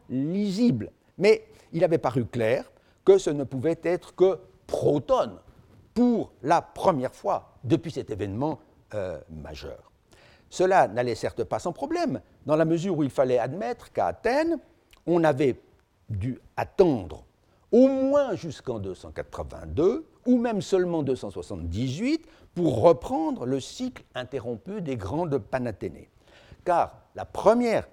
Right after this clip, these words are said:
célébration des Ptolémaïa, elle,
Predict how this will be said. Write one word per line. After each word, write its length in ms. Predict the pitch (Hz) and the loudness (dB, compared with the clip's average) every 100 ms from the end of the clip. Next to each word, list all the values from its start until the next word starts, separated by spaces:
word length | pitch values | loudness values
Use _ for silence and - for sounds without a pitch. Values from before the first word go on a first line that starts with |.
| - | -8
célébration 880 | - 165 139 101 117 - 135 113 | 2 4 4 0 -4 -4 -4 -4
des 160 | 87 90 | -4 -10
Ptolémaïa, 920 | - - 180 143 117 92 90 107 - _ _ _ _ _ - | -14 4 6 6 4 0 -2 -2 -2 _ _ _ _ _ -2
elle, 260 | 117 151 | 0 -2